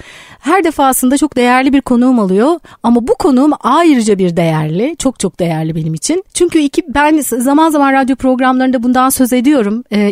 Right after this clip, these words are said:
iki bin altı yılında ben işte Türkiye'nin iki arkadaşımla beraber Türkiye'nin ilk organik ürün satan e-ticaret sitesini,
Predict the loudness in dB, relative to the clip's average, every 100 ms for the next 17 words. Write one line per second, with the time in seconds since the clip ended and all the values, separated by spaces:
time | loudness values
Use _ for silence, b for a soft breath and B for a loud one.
0 | -4 -4 -2 0 0 0 0 0 0 0
1 | 2 0 2 2 2 0 -2 -6 -2 0
2 | 0 -4 -8 -10 -4 -4 0 0 0 -2
3 | -2 0 0 0 -2 -2 -2 0 0 -2
4 | -4 -4 -4 -2 0 -2 -4 -2 -2 0
5 | -4 0 0 0 0 0 0 0 0 0
6 | 0 0 2 2 0 -2 -2 -2 0 0
7 | 0